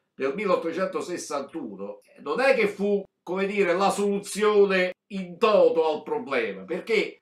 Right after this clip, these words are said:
dell'Italia meridionale, l'ex provincia regnicole, si cominciava a rumoreggiare non poco. C'erano i prodromi di quella che poi sarebbe stata,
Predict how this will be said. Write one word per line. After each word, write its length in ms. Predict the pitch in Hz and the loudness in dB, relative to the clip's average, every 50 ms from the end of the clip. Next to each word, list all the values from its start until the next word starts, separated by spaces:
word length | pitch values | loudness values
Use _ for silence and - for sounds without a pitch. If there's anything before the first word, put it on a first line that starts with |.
| _ _ | _ _
dell'Italia 680 | _ - - 233 262 254 240 196 233 226 214 202 190 180 | _ 2 4 4 4 4 2 2 4 6 6 6 4 2
meridionale, 760 | 190 196 202 208 175 190 202 196 190 175 143 131 123 123 131 156 | 2 0 -2 -2 -2 0 2 4 4 4 4 4 2 2 0 0
l'ex 340 | 202 - - - 160 180 165 | 0 0 -2 -2 -4 -6 -4
provincia 460 | 170 175 202 226 202 - 156 165 170 | -4 -4 -4 -4 -6 -6 -4 -2 0
regnicole, 840 | 190 202 196 - 165 160 135 127 123 123 120 123 131 135 135 - _ _ _ _ _ | 0 -2 -2 -4 -8 -14 -12 -8 -6 -6 -4 -4 -6 -8 -10 -12 _ _ _ _ _
si 180 | - - 262 | -14 -12 -8
cominciava 540 | 254 247 226 214 208 180 - 226 233 226 214 | -6 -4 -4 -4 -4 -2 2 2 4 4 4
a 60 | 185 | 2
rumoreggiare 760 | 175 190 190 180 185 185 175 170 170 - 202 220 214 196 185 | 2 0 -2 -2 -2 -2 -2 -4 -4 0 2 2 4 4 2
non 220 | 170 165 165 165 160 | 0 -2 -4 -4 0
poco. 500 | - - 202 - - - - 107 117 - | 2 4 4 4 4 2 0 -6 -12 -10
C'erano 640 | - 202 220 220 202 185 185 185 185 175 - - - _ _ | -8 -6 -4 -2 0 0 0 0 0 -2 -2 -4 -10 _ _
i 160 | - 185 190 185 | -12 -10 -8 -4
prodromi 560 | 226 240 262 262 240 220 - 202 190 190 185 | 0 2 4 4 4 4 2 0 -4 -4 -4
di 80 | 185 | -4
quella 260 | 190 208 226 220 202 185 | 0 0 2 2 2 2
che 160 | 180 175 - | 0 -2 -4
poi 160 | 226 220 170 | -4 -2 -2
sarebbe 400 | 175 185 170 175 170 - 170 170 | 0 0 -2 -2 -4 -6 -8 -8
stata, 680 | - - 196 190 190 185 180 - 156 131 117 - - | -6 -2 2 4 4 4 4 2 0 0 -2 -2 -6